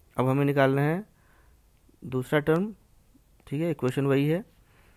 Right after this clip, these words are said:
अब हमने पहले इसको एक्स के रिस्पेक्ट में डिफरेंशिएट किया तो ये टर्म ज़ीरो हो गया, ठीक है, सॉरी, वाई के रि-, रिस्पेक्ट में डिफरेंशिएट किया तो ये टर्म ज़ीरो हो गया, और यहाँ से हमें मिल जाएगा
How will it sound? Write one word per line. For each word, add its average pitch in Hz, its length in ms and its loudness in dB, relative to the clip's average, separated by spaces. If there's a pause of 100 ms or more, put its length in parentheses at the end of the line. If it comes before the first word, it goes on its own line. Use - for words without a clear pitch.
(280)
अब 123 160 -4
हमने 139 220 0
पहले 139 240 0
इसको 147 240 0 (500)
एक्स 123 200 -2
के 147 140 0
रिस्पेक्ट 143 380 -2
में 139 280 2
डिफरेंशिएट 139 460 -4
किया 151 160 -2
तो 147 140 -4
ये 123 220 0
टर्म 139 300 0
ज़ीरो 135 260 0
हो 139 80 0
गया, 151 220 -6 (760)
ठीक 147 160 -8
है, - 300 -8
सॉरी, 123 240 2
वाई 120 200 4
के 143 120 -2
रि-, 143 140 0 (280)
रिस्पेक्ट 135 360 -8
में 139 120 -2
डिफरेंशिएट 139 400 -6
किया 147 140 -4
तो 135 80 -4
ये 123 120 0
टर्म 131 200 -6
ज़ीरो 139 200 -2
हो 139 80 0
गया, 160 200 -4 (720)
और 127 120 -2
यहाँ 131 220 2
से 143 140 -2
हमें 139 140 2
मिल 135 140 0
जाएगा 143 340 0